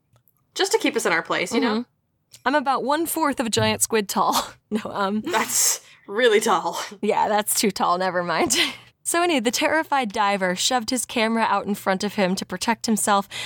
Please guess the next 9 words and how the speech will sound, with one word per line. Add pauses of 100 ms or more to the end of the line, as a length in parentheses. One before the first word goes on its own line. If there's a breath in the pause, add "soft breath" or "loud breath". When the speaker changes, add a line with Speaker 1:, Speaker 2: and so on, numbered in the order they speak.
(120 loud breath)
Speaker 2:
and
the
octopus, (200 loud breath)
conveniently,
this
is
my
editorial
here,